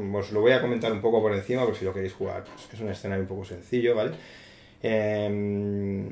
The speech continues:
se supone que ha habido, no ha habido actividad de los Sabbath en mucho tiempo, bueno, como cuenta la historia, y nos comenta que ha habido como desapariciones muy sospechosas, eh, durante estos últimos días,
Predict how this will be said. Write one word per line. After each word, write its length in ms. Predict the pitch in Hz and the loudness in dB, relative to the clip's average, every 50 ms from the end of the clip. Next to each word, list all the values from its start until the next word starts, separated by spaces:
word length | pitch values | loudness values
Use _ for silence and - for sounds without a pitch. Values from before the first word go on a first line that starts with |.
| - - | -10 -12
se 160 | - - 117 107 | -12 -10 -6 -4
supone 400 | 110 104 107 123 123 127 123 - | -2 4 8 8 8 8 6 4
que 240 | 117 113 110 107 | 4 2 4 4
ha 60 | 107 107 | 4 4
habido, 260 | 110 110 110 107 110 | 4 2 0 0 0
no 80 | 120 | 2
ha 20 | 120 | 2
habido 160 | 120 117 120 | 4 4 4
actividad 400 | 117 - - 113 110 113 113 113 | 4 2 2 2 4 6 6 8
de 60 | 110 | 6
los 140 | 107 104 - | 6 4 4
Sabbath 300 | - 123 117 113 110 107 | 2 4 6 6 4 4
en 100 | 98 101 | 2 0
mucho 280 | 110 113 113 - 113 113 | -2 -2 -2 0 0 2
tiempo, 480 | 117 143 156 156 156 156 147 151 139 113 | 4 8 8 8 8 8 6 4 2 2
bueno, 160 | 107 101 98 | 2 2 0
como 160 | 101 98 95 | -2 -2 -2
cuenta 240 | 98 107 110 113 113 | -2 -2 -2 0 0
la 80 | 110 | 0
historia, 840 | 104 101 - - 135 139 143 143 143 143 143 143 143 147 156 156 - - - _ - - _ _ - - _ _ - _ - - | 0 0 -2 2 4 4 4 6 4 4 4 2 2 2 -2 -4 -10 -18 -20 _ -20 -20 _ _ -20 -20 _ _ -20 _ -12 -6
y 60 | - 123 | 0 0
nos 140 | 135 135 | 0 2
comenta 340 | - 135 127 127 135 147 139 | 2 2 4 4 4 4 4
que 60 | 135 | 4
ha 20 | 123 | 4
habido 320 | 110 113 113 117 120 120 | 4 4 6 6 6 6
como 760 | 120 120 110 110 107 104 101 98 95 95 92 90 90 87 85 - - - - - - - - - - - - | 4 2 0 0 0 0 0 0 0 -2 -4 -6 -8 -10 -12 -16 -20 -20 -20 -20 -20 -20 -20 -20 -20 -20 -6
desapariciones 1120 | - 117 127 120 - 147 - - 123 113 101 95 - - 156 156 151 143 143 151 160 156 156 | 0 2 2 4 2 2 4 4 4 4 2 0 -2 2 4 4 4 4 4 0 -2 -2 -4
muy 280 | 135 123 123 123 127 123 | -2 0 2 2 2 2
sospechosas, 960 | - 135 127 - - 101 - - 127 131 127 123 - 117 117 120 120 - 117 | 0 -4 -6 -4 -4 -4 -2 0 0 0 0 0 -2 -4 -4 -4 -4 -4 -4
eh, 260 | 110 104 101 95 92 92 | -2 0 0 0 0 0
durante 300 | 98 101 98 98 98 123 | 0 0 0 -2 -4 -6
estos 240 | 120 - 117 - | -6 -6 -6 -4
últimos 480 | 117 113 - 113 101 98 95 92 92 95 | -6 -6 -6 -6 -4 -4 -4 -4 -6 -6
días, 460 | 110 113 110 104 104 127 131 - - | -4 -2 -2 -2 -2 -4 -6 -12 -18